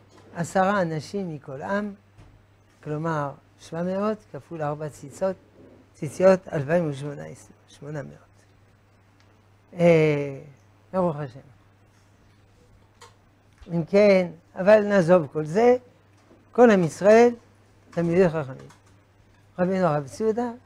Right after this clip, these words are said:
אמר, אה, אמר, "ישיבה, מטרה לגדל תלמידי חכמים." יש תלמיד חכם מקצועי, המקצוע שלו,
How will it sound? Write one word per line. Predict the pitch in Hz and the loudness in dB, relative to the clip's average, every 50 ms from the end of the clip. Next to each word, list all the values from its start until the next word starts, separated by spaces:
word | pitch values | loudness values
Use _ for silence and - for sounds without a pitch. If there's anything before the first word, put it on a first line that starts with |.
| - 151 | -14 -10
אמר, | 135 131 151 175 190 196 208 - _ _ _ _ _ _ _ _ _ _ _ _ - | -8 -2 0 0 0 0 0 -6 _ _ _ _ _ _ _ _ _ _ _ _ -4
אה, | 151 139 127 127 _ _ _ _ _ _ _ _ _ _ _ _ - | -4 -4 -4 -6 _ _ _ _ _ _ _ _ _ _ _ _ -10
אמר, | 143 151 170 185 196 - - | -6 -4 -2 -2 -4 -4 -2
"ישיבה, | 160 165 - - - 160 135 175 226 277 294 294 _ _ _ _ _ _ _ _ _ _ _ _ - _ _ _ _ _ _ - | -2 -2 -2 -2 -6 -6 -2 -2 -2 -2 -2 -8 _ _ _ _ _ _ _ _ _ _ _ _ -20 _ _ _ _ _ _ -8
מטרה | 180 175 180 175 175 165 160 185 214 226 226 254 _ _ _ _ _ - | -4 -2 -2 -2 0 -2 0 0 0 -2 -2 -6 _ _ _ _ _ -8
לגדל | 175 175 156 165 160 185 208 214 208 180 - | -6 -4 -2 -2 -2 -2 -4 -8 -8 -10 -10
תלמידי | 170 165 156 147 151 170 147 | -8 -8 -8 -8 -10 -10 -10
חכמים." | 139 147 135 123 127 - 131 131 - _ _ _ _ _ _ _ _ _ _ _ _ _ _ _ _ _ _ _ _ _ _ _ _ _ - | -12 -14 -18 -20 -20 -20 -20 -20 -20 _ _ _ _ _ _ _ _ _ _ _ _ _ _ _ _ _ _ _ _ _ _ _ _ _ -2
יש | 185 202 208 196 185 175 - | 2 4 6 6 6 4 4
תלמיד | - 175 170 165 160 151 143 | 2 2 2 2 0 -4 -6
חכם | 139 151 156 143 143 156 160 147 135 - - _ _ _ _ _ _ _ _ _ _ _ _ _ _ _ _ _ _ - - | -4 -4 -4 -2 -2 -2 -4 -4 -6 -10 -16 _ _ _ _ _ _ _ _ _ _ _ _ _ _ _ _ _ _ -6 -4
מקצועי, | 170 160 - - - - 165 147 139 147 185 220 247 262 - _ _ _ _ _ _ _ _ _ _ _ _ _ - | -4 -4 -4 -6 -8 -4 -4 -2 -2 -2 -4 -4 -6 -8 -12 _ _ _ _ _ _ _ _ _ _ _ _ _ -10
המקצוע | 151 147 135 - - - 143 151 151 | -8 -8 -8 -10 -12 -10 -10 -10 -10
שלו, | - - 185 185 208 233 262 | -10 -10 -6 -4 -4 -4 -4